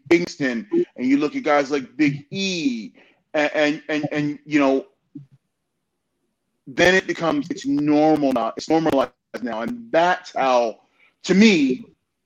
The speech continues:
that's what defines us as Black wrestlers, is the fact that we become normalized, and now we're just wrestlers. And no one has to affix a, a pronoun to us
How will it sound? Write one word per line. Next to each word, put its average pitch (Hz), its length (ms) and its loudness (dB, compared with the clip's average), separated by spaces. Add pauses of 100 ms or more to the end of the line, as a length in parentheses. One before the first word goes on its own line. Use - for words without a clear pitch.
that's 151 580 2
what 151 360 2 (340)
defines 165 560 4
us 135 140 -4
as 131 100 -4
Black 135 420 2
wrestlers, 135 540 -2
is 135 80 -12
the 131 80 -8
fact 143 240 0
that - 80 -8
we 147 120 2
become 135 380 -2
normalized, 127 800 -2 (320)
and 135 140 -2
now 135 160 2
we're 131 160 -2
just 120 240 -12 (100)
wrestlers. - 640 -10 (760)
And 123 240 -4
no 143 220 0
one 147 140 0
has 147 160 -2
to 139 260 2
affix - 440 -6 (1200)
a, 139 220 0
a - 40 -4
pronoun 151 680 4
to 131 240 2
us - 400 -6